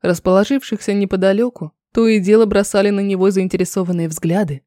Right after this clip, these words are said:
кокетливо улыбаясь, стараясь привлечь его внимание. Данияр мысленно усмехнулся и, взяв в руки бокал с игристым напитком, перевел взгляд на небольшое возвышение, на котором уже сидел Аруэль с супругой.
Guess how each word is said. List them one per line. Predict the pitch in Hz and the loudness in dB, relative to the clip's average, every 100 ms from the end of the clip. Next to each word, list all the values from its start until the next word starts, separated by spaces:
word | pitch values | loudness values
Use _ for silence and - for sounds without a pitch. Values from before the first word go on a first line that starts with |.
| _ - | _ -2
кокетливо | 175 - 247 240 226 214 | -2 0 -2 0 2 4
улыбаясь, | 208 202 185 202 143 - - | 4 4 2 -2 -4 -10 -18
стараясь | - - 277 269 - | -10 -4 0 0 0
привлечь | 226 220 233 - | -2 0 -2 -2
его | 202 220 | 0 2
внимание. | 220 233 208 147 139 135 _ _ _ _ _ _ - | 2 0 0 -2 -6 -14 _ _ _ _ _ _ -12
Данияр | 175 160 175 190 196 208 208 | -6 -2 0 2 2 2 2
мысленно | 190 208 - 190 185 | 0 0 -2 -4 -2
усмехнулся | 185 180 175 - 202 196 - | -4 -4 -6 -4 -4 -4 -6
и, | - 196 | -6 -4
взяв | 165 175 196 180 | 0 0 0 0
в | |
руки | 170 170 170 | -4 -2 -2
бокал | 165 160 190 196 | -4 -2 -4 -2
с | 180 | -4
игристым | 165 180 - 170 | -4 -4 -4 -4
напитком, | 156 151 208 214 - 143 - | -4 -4 -6 -8 -8 -10 -4
перевел | 214 214 220 247 | -2 0 2 2
взгляд | 185 175 175 185 196 | 0 0 2 2 0
на | |
небольшое | 196 190 180 180 233 214 | -2 2 2 0 -2 0
возвышение, | 202 185 185 - 240 214 | 0 0 -4 -2 0 0
на | 196 | 0
котором | 196 190 214 202 | -2 0 2 2
уже | 190 190 | 2 0
сидел | - 175 170 196 - | 0 -4 0 0 0
Аруэль | 185 180 196 180 | 0 2 0 -2
с | |
супругой. | - 208 247 190 143 131 | -6 -4 -2 -2 -4 -10